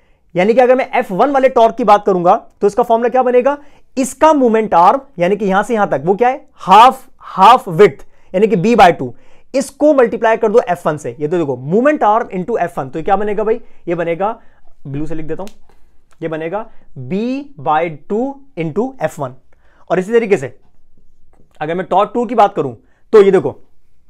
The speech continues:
इसका मोमेंट आर्म ये बनेगा, तो क्योंकि ये भी हाफ है, तो इसका भी मोमेंट आर्म क्या बन रहा है? B by टू।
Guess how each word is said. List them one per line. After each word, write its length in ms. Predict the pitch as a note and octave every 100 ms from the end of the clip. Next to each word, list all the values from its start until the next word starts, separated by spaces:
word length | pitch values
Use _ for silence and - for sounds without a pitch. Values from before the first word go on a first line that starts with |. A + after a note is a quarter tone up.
| - - - E3+
इसका 200 | - A#3
मोमेंट 300 | A#3 A#3+ A#3+
आर्म 160 | A#3+
ये 80 | A#3+
बनेगा, 300 | B3 B3+ C4 B3+ _ _ -
तो 80 | F#3
क्योंकि 240 | G3+ G3+
ये 140 | G#3+ G#3
भी 100 | B3+
हाफ 280 | A#3 B3 C#4
है, 160 | C#4 _ _ A3
तो 140 | -
इसका 220 | A3+ A3+ C#4+
भी 120 | D4
मोमेंट 300 | B3 B3 A#3
आर्म 160 | A#3
क्या 120 | A3+ A#3
बन 120 | A3
रहा 120 | B3
है? 80 | F3+
B 120 | G3
by 180 | F3+ E3
टू। 140 | C3+